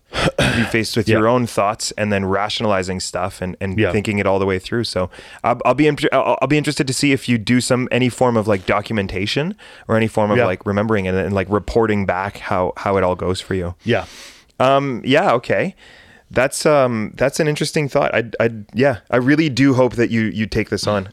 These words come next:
Speaker 2: I really do hope that you actually do it. 'Cause
Speaker 1: Yeah.
Speaker 2: we've talked about a lot of things we want to do, quote unquote.
Speaker 1: Right.
Speaker 2: But this one, you know, it would, it would actually be genuinely interesting to see. Um, do you wanna do, like, a,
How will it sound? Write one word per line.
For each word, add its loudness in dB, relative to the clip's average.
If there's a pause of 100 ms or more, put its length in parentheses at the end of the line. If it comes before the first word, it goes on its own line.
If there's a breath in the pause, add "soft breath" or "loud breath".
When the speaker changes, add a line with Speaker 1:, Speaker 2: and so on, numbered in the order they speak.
Speaker 2:
I -2
really 2
do -2
hope 0
that 0
you 0
actually -2
do 0
it. -4 (680 soft breath)
'Cause 2
Speaker 1:
Yeah. 4
Speaker 2:
we've 2
talked 2
about 2
a 2
lot 4
of 0
things -2
we 2
want -2
to -2
do, 0 (380 soft breath)
quote 2
unquote. -2 (140 soft breath)
Speaker 1:
Right. -4 (120)
Speaker 2:
But 0
this 0
one, -4
you 0
know, -2 (100)
it -8
would, 2
it 0
would 4
actually 0
be -2
genuinely 0
interesting -4
to -8
see. -6 (340 loud breath)
Um, 2
do -2
you 4
wanna 4
do, 4
like, 0
a, 4